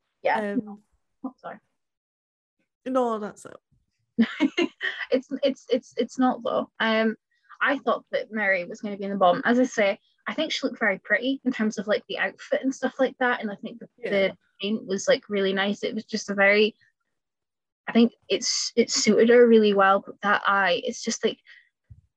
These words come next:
Speaker 1: I, I didn't think about doing multiple eyes, but that's something that you could do relatively easily. I think, <laughs> you know, you obviously wanna push boundaries and push yourself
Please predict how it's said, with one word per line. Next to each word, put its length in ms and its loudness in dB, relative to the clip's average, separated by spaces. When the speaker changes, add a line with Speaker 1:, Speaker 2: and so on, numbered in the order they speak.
Speaker 1:
I, 160 4
I 80 2
didn't 220 0
think 180 -2
about 220 0
doing 200 -4
multiple 440 -4
eyes, 360 2
but 100 0
that's 220 0
something 280 -6
that 120 4
you 120 -8
could 160 -10
do 160 -6
relatively 580 -4
easily. 540 0
I 60 0
think, 300 -6
<laughs> 420 -20
you 120 6
know, 200 4
you 80 6
obviously 300 0
wanna 280 2
push 320 -4
boundaries 760 -4
and 140 -2
push 280 -2
yourself 500 -4